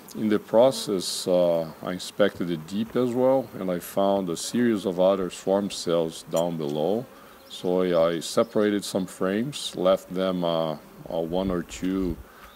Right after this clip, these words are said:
uh, swarm cells. This is one that I removed from the deep, another,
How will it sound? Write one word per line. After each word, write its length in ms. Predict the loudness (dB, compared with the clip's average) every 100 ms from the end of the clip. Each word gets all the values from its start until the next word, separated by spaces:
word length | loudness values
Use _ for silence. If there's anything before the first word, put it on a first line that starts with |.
| -20 -14
uh, 300 | -6 -2 -2
swarm 440 | -4 0 2 2 0
cells. 420 | 0 2 2 0
This 220 | -2 -2
is 200 | -2 -6
one 280 | -4 -2 0
that 200 | -2 -2
I 80 | -2
removed 440 | -2 -6 -6 -8
from 200 | -8 -6
the 80 | -6
deep, 400 | -6 -6 -6 -8 -20 -14
another, 520 | -6 -4 -2 -4 -6